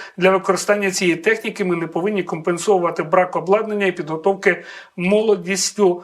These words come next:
солдатів". Ну, очевидно, тут все-таки йдеться не про пр-, призовний вік, а, а про м-, мобілізаційний вік, я так розумію.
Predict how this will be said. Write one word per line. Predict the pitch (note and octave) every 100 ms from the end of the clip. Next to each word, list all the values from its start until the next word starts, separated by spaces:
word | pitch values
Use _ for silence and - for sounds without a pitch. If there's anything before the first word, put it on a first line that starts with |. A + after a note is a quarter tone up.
| -
солдатів". | - G#3+ G3 D3+ F3+ E3+ C#3+ D3+ C3+ - -
Ну, | C4 C4+ - -
очевидно, | G3+ - B3 B3 A#3
тут | B3 -
все-таки | - A3+ G#3 G#3
йдеться | G3 G#3 G3 - G#3 G3
не | F#3+ G3
про | F#3+ G3+ F#3+ F3 - - A3
пр-, | A3+ F#3 -
призовний | A3 F#3 A3 B3 D4+
вік, | A3 G3 D#3+ - D#3+
а, | D3+ D#3 D3+ E3+
а | E3 D#3
про | F3+
м-, | E3+ F3+ F3+ F3
мобілізаційний | F3 F#3 G3 F3+ G#3 - G3+ C#3+ C#3
вік, | C#3 C3 D3+
я | C#3
так | C#3+ D3
розумію. | C#3 D3 C#3 C3